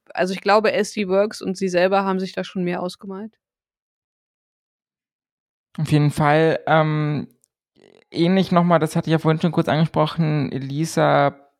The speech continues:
Speaker 2: Balsamo wird Vierte. Brian, also glaubst du wirklich, das lag auch an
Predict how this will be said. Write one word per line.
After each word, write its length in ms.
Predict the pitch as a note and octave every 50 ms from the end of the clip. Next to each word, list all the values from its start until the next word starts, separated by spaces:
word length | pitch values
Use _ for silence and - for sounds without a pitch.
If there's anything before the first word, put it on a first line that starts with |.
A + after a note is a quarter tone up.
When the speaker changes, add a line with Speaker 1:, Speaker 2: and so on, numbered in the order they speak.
| _
Speaker 2:
Balsamo 880 | - B2+ B2 C#3 D3+ E3+ D#3+ - - D#3+ D#3 D#3 D#3 D#3 D3+ D3+ C#3+ D3+
wird 380 | C#3 D3 D3+ D3 C#3+ - - -
Vierte. 1120 | - - - - - - - D3+ E3 F#3 F#3+ F#3 - - - F#3 F3+ F3 F3 F3 F3 F3+ - - - - - - - - - _ _ -
Brian, 680 | D3+ D3 E3+ F3+ F3 E3+ E3 E3 E3 E3 E3 E3 - - - -
also 400 | - D#3 D#3 C#3 D3+ D3+ D3+ C#3+
glaubst 520 | - - D3+ D3 C#3+ D3+ E3+ - - -
du 140 | E3+ D3 C#3+
wirklich, 260 | D3+ D3+ - E3+ D#3+
das 200 | - D#3 D3+ -
lag 320 | D3+ D3 D3 D3+ - -
auch 160 | - D3+ - -
an 520 | - - C#3+ C#3+ C#3+ C#3+ C3 - E3